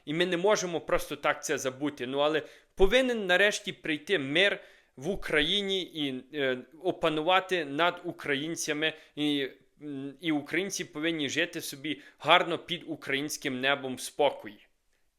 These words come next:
Я вас прямо зараз попрошу, якщо ви не хочете пропускати важливу інформацію, то підписуйтесь на канал,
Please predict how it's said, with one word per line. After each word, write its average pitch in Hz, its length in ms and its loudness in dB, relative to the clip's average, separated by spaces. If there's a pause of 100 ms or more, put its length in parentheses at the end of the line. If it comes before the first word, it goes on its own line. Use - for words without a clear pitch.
Я 180 100 8
вас 269 180 6
прямо 247 340 6
зараз 202 340 6
попрошу, 190 560 4
якщо 170 220 0
ви 214 80 -2
не 208 80 0
хочете 233 380 0
пропускати 208 1040 0
важливу 196 500 0
інформацію, 196 720 2
то 185 140 -4
підписуйтесь 202 680 -2
на 190 100 0
канал, 196 440 2